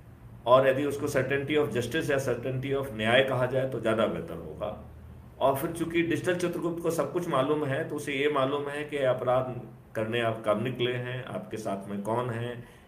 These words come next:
क्या आपके पास कोई deadly weapon है, और चित्रगुप्त ये decide करेगा कि हम कैसे जो है और कहाँ पर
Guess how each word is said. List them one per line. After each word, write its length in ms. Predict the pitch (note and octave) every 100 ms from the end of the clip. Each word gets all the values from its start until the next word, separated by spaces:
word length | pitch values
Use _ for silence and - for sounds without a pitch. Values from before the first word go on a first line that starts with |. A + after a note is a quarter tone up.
| -
क्या 140 | A#2
आपके 240 | A2 G#2+ A2+
पास 300 | G2+ G#2 -
कोई 400 | A2 G#2+ G2+ G2+ - -
deadly 380 | F2 G2+ G2+ A#2
weapon 420 | - F#2+ - C#3
है, 360 | C3 B2 B2 - - - -
और 460 | C3+ E3+ F3+ - - -
चित्रगुप्त 440 | G3+ G3+ - G3+ E3
ये 80 | D3+
decide 440 | C#3+ B2+ B2+ B2+
करेगा 320 | A2+ G#2+ D#3
कि 140 | F3+ F3
हम 320 | D#3 D#3+ -
कैसे 360 | C#3+ D3 F3+ F#3+
जो 200 | C#3 C#3
है 260 | B2+ D3
और 140 | D3 B2+
कहाँ 260 | A2+ C3+
पर 520 | C#3 D3+ C3+ - -